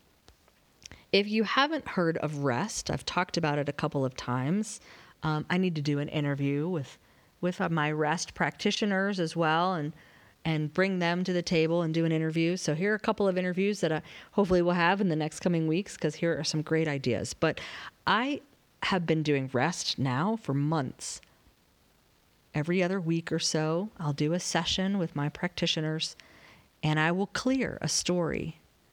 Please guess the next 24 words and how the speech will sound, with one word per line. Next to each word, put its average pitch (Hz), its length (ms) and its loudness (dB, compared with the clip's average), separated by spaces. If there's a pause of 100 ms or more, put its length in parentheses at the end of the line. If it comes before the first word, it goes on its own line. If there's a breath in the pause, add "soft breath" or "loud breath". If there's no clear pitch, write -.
(500 soft breath)
And 165 380 2 (140)
it's 233 240 0
an 143 80 2
amazing 160 960 2
modality. 104 640 -2 (760)
It's 160 200 -2
a 156 40 4
new 165 280 2
modality. 139 680 -4 (360)
And 160 160 2
it's 156 140 -2
a 156 40 -2
combination 160 680 -2
of 131 180 -4
so - 380 -2
many 175 260 2
modalities 147 640 0
that - 100 -2
I 143 100 -2
have 147 160 -2
studied 147 360 0
over 151 160 -2
the 139 120 0
last 143 480 -2